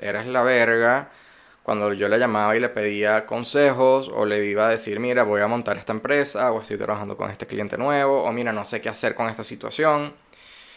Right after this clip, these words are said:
Y básicamente cuando mi mamá muere, muere esta figura importantísima en mi vida. Cuando uno pasa por un duelo, no solo muere esta persona en el plano físico,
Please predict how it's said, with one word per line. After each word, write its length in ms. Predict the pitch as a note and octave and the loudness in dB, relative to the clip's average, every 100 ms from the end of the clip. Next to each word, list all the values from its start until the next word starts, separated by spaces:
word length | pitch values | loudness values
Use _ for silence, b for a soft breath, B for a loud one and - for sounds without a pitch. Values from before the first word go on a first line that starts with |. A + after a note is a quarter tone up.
| B | B
Y 100 | - | 2
básicamente 680 | C3+ C#3 E3+ E3+ E3 D#3+ D3 | 4 4 0 0 0 0 -2
cuando 340 | C#3+ A#2+ A2 G#2+ | 0 0 0 -2
mi 140 | G#2+ | -2
mamá 240 | G#2+ G#2+ C3+ | 0 0 0
muere, 480 | D#3 D#3 B2+ C3 | 0 2 4 4
muere 600 | - A2+ G#2+ G#2+ A2 - | 2 -2 0 2 2 0
esta 280 | A#2 - B2+ | -2 -6 -10
figura 500 | - G#2 G2 G2+ G#2+ | -8 -6 -2 0 0
importantísima 960 | A#2+ A2 A2 G#2 G#2+ G#2+ D#3+ F3+ G#2+ G2+ | -2 -4 -4 -2 -4 -2 -4 -4 -4 -4
en 100 | F#2+ | -6
mi 120 | F#2+ | -8
vida. 240 | F#2+ - - _ _ _ _ _ _ _ _ _ b b b b b b _ _ _ _ _ | -8 -12 -14 _ _ _ _ _ _ _ _ _ b b b b b b _ _ _ _ _
Cuando 560 | - B2+ B2+ C3 - - _ - | 6 8 8 6 4 -8 _ 0
uno 360 | D3 D#3 E3+ | 2 4 4
pasa 320 | F3 E3+ F3 C#3+ | 4 4 0 0
por 140 | C3+ | 0
un 180 | C3 C3+ | 0 2
duelo, 480 | D3 C#3 G#2+ G#2+ G#2 - | 6 6 6 0 -4 -10
no 160 | A#2+ C3 | -4 -2
solo 240 | - C#3+ | 0 2
muere 500 | D3 C#3+ D3 C#3+ C#3+ | 2 2 2 4 2
esta 240 | - - C#3+ | 0 -6 -4
persona 420 | A#2+ G2+ A2 A#2+ | -4 -2 -2 -2
en 60 | C3+ | -2
el 120 | G#2+ | -2
plano 280 | G#2+ G#2+ A#2 | -2 -2 -4
físico, 560 | E3+ E3 - - A2 | -6 -8 -8 -8 -12